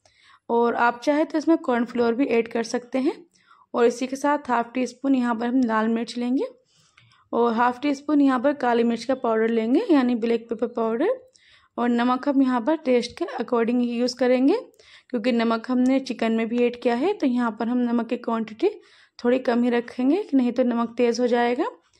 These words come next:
तो अब सारे मसालों को अच्छी तरह से मिक्स कर लेंगे। और अब हम इसमें पानी ऐड करेंगे। तो यहाँ पर हमने एक कप पानी लिया है। तो इसका हमें एक थिक बैटर बनाना है। बैटर ज़्यादा पतला नहीं बनाना,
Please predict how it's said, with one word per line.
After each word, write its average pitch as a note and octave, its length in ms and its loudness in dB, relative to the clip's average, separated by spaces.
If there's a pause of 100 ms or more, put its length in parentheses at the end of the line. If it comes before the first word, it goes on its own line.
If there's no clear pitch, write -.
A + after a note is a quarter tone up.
(460)
तो B3 60 2
अब B3 240 2
सारे C4 300 2
मसालों C4 400 2
को C#4 120 0
अच्छी D4 200 -2
तरह C4+ 120 0
से C#4 140 0
मिक्स B3 280 -2
कर B3+ 180 2
लेंगे। B3+ 380 0 (500)
और A#3+ 220 2
अब A#3 160 -2
हम C4 100 2
इसमें D4 260 0
पानी A#3+ 340 0
ऐड B3+ 120 -4
करेंगे। B3+ 380 0 (180)
तो D4 60 -4
यहाँ B3 240 0
पर B3+ 100 0
हमने B3+ 260 2
एक A#3+ 220 -2
कप C4 180 -6
पानी A#3 240 0
लिया A#3 200 -2
है। D4 280 -16 (540)
तो A#3+ 100 0
इसका A#3 300 -2
हमें D4 180 4
एक D4+ 180 -4
थिक A#3 160 -2
बैटर B3 260 2
बनाना A#3+ 360 0
है। D4+ 300 2
बैटर A#3+ 300 2
ज़्यादा B3 240 0
पतला A#3 340 -2
नहीं A#3 220 -2
बनाना, B3 440 0